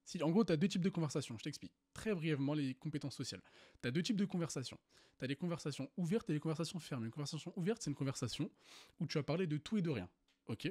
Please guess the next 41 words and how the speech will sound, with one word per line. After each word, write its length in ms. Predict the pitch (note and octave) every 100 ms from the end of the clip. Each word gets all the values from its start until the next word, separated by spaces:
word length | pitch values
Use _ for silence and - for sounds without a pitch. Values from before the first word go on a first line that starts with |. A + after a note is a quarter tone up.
| - _ _
Une 60 | C#3+
conversation 380 | - D3+ D#3 C#3+
fermée, 460 | - D#3 C#3+ A3 -
donc 160 | C#3+ C#3
ça, 160 | -
une 80 | G3
conversation 380 | D#3+ D3+ D3+ D3+
ouverte, 300 | D3+ F3 A3+
ça 120 | D3+
va 100 | C3+
être 200 | F3+ -
des 100 | C#3
relations 360 | C#3 C#3+ C#3 E3+
basiques. 500 | C3 A2+ G#2 - - _
Ok ? 220 | B2+ - D3+ - -
Si 100 | -
toi, 100 | G#3
vraiment, 220 | F#3+ G3+
tu 160 | - B2+
veux 80 | A2+
un 80 |
frère, 260 | A2+ - F3+
tu 100 | -
veux 60 | A2
une 60 |
personne 340 | A2+ C3 F#3 E3 - -
à 80 | -
qui 140 | - G3
tu 120 | -
peux 120 | -
raconter 420 | A#2 A#2+ F#3 D#3
tous 160 | C#3 F#3
tes 100 | D3+
problèmes, 380 | - G#2 A2 A3+ - _ _ _ _ _ _ _ -
tu 80 | B2+
vas 40 |
devoir 260 | A#2+ E3+ F#3+ _
engager 280 | D3+ D3+ E3+
des 100 | E3
conversations 420 | D3 C3+ D3+ D#3+
fermées. 380 | - B2 G2